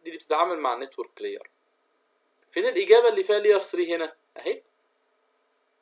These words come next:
ان هو يبح-، ي-، يجيب بداية ونهاية الفريم، ان هو يحط الداتا على الكابل، ان هو الكلام ده كله، ده كله شغل الماك.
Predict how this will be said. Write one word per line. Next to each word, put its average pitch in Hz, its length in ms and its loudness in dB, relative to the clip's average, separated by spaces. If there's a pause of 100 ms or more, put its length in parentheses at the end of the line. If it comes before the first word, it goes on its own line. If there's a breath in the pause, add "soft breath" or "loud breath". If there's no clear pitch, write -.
(1900)
ان 135 120 -4
هو 480 220 8
يبح-، - 360 4
ي-، 214 440 2
يجيب 214 220 -10
بداية 226 320 6
ونهاية 220 320 -2
الفريم، 220 520 2
ان 185 100 -6
هو 214 140 4
يحط 220 340 -4
الداتا 220 300 -2
على 208 200 -2
الكابل، 202 420 0
ان 165 120 -8
هو 208 140 0
الكلام 220 320 -2
ده 220 80 -4
كله، - 180 -6
ده 185 80 -4
كله 190 220 -2
شغل 160 280 -10
الماك. 117 440 -14